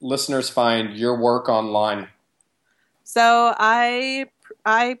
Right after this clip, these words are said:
Speaker 2: keep my academia dot E D U page pretty well stocked with my, my writings and my presentations. So that's a great place to start.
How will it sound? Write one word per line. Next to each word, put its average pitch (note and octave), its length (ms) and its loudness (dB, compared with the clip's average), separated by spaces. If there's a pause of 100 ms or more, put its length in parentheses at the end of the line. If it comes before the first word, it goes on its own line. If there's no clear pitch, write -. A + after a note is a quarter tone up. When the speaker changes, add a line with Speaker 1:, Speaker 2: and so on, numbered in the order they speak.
(100)
Speaker 2:
keep - 220 -6
my G3 300 2
academia G3 680 0
dot F3 280 2
E G3 80 -6
D G3 80 -4
U F#3 240 0
page A3+ 720 0 (160)
pretty A3+ 240 0
well G3+ 200 4
stocked G3 500 0
with F3 420 0 (460)
my, E3+ 680 0
my E3+ 220 0
writings F3 560 0
and E3+ 120 -2
my D#3+ 120 -2
presentations. F#3 800 -4
So E3 260 4
that's E3+ 420 0
a F3+ 80 0
great E3 220 2
place F3 200 -2
to D#3+ 80 -8
start. F3+ 340 2